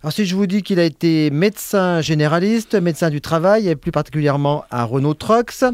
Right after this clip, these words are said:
médecin commandant chez les pompiers, qu'il a une passion pour la magie et qu'il a des origines corses, qu'il a trahi dans son premier roman Stéphane,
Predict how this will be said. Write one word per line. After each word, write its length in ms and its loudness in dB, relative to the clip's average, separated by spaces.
médecin 440 0
commandant 460 2
chez 160 -8
les 120 0
pompiers, 680 0
qu'il 180 -2
a 100 4
une 120 0
passion 420 0
pour 140 -2
la 100 2
magie 580 0
et 120 -6
qu'il 160 -2
a 80 2
des 160 -4
origines 420 0
corses, 440 0
qu'il 180 0
a 80 4
trahi 420 0
dans 160 0
son 200 -2
premier 280 0
roman 380 0
Stéphane, 760 0